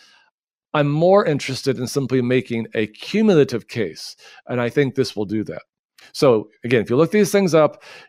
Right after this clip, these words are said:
you're gonna find all kinds of alternative explanations. And yes, these are possible explanations. What I'm gonna say to you is,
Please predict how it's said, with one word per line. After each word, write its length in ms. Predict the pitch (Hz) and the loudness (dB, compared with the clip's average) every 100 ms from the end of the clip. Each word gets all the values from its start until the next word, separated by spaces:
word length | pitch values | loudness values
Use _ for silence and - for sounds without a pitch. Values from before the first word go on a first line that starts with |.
| - | -4
you're 160 | 123 | 0
gonna 160 | 131 127 | 2 2
find 300 | 135 127 117 - | 2 0 0 2
all 320 | 156 170 185 | 4 6 4
kinds 360 | 143 147 147 | 2 0 0
of 100 | 131 - | -4 -2
alternative 520 | 139 135 139 139 120 | 0 0 -2 -2 -2
explanations. 720 | 123 - 117 101 - 78 - _ _ - | -2 -2 -4 -4 -8 -16 -20 _ _ -2
And 200 | 151 - _ _ _ | -2 -4 _ _ _
yes, 440 | 120 151 107 - - _ - | 0 2 2 -6 -18 _ -12
these 260 | 107 127 | -6 -2
are 120 | 117 110 _ _ - | -2 -4 _ _ -20
possible 720 | - - 175 196 165 156 127 120 | -18 -6 2 2 2 0 -2 -4
explanations. 800 | 107 - 113 104 - 95 92 - - - - - - | -8 -8 -6 -6 -6 -10 -10 -14 -20 -20 -20 -10 0
What 120 | 131 | 2
I'm 140 | 170 | 4
gonna 200 | 170 151 | 4 2
say 240 | 123 147 131 | 2 2 2
to 140 | 127 | 0
you 120 | 123 | 0
is, 280 | 117 107 - | 0 -4 -8